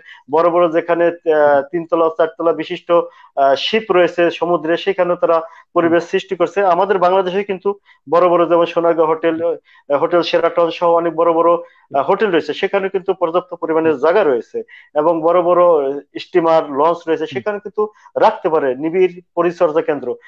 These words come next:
Speaker 1: সেইখানে কিন্তু আমাদের উচিত, আমাদের সরকারের এবং কর্তৃপক্ষের সেই বিষয়ে কিন্তু দৃষ্টি দেওয়া।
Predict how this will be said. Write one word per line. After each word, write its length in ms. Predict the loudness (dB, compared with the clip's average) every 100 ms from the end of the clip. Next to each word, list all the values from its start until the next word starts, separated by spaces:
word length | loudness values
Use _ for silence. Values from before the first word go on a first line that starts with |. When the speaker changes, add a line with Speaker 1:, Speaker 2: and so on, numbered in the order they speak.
| -16
Speaker 1:
সেইখানে 440 | -2 -2 0 0 0
কিন্তু 340 | 0 0 2
আমাদের 360 | 2 2 0 -2
উচিত, 240 | -2 -6 -6 _
আমাদের 280 | -6 -2 -4
সরকারের 500 | -2 -2 0 0 0
এবং 140 | -2
কর্তৃপক্ষের 420 | -2 -6 -6 -4 -6 -10 -20 -4
সেই 160 | 0
বিষয়ে 280 | 0 0 -4
কিন্তু 400 | -4 -2 -2 -2 -2
দৃষ্টি 300 | -6 -2 0
দেওয়া। 200 | 0